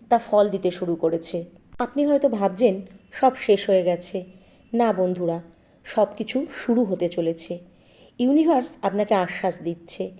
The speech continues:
এবার যা ঘটবে তা আপনার কল্পনার চেয়েও বড় হবে। কারণ এটা শুধু আপনার একার সময় নয়,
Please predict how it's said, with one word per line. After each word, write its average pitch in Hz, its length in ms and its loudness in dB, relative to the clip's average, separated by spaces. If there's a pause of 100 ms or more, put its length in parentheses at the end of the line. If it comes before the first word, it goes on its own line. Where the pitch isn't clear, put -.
(380)
এবার 208 260 4
যা 208 280 2
ঘটবে 202 340 2 (400)
তা 190 240 0
আপনার 185 340 -2
কল্পনার 190 560 2
চেয়েও 277 240 2
বড় 185 220 2
হবে। 160 300 -6 (460)
কারণ 262 320 4 (380)
এটা 254 220 6
শুধু 226 360 0 (180)
আপনার 214 340 2 (100)
একার 196 300 4
সময় 175 420 -4
নয়, 160 200 -8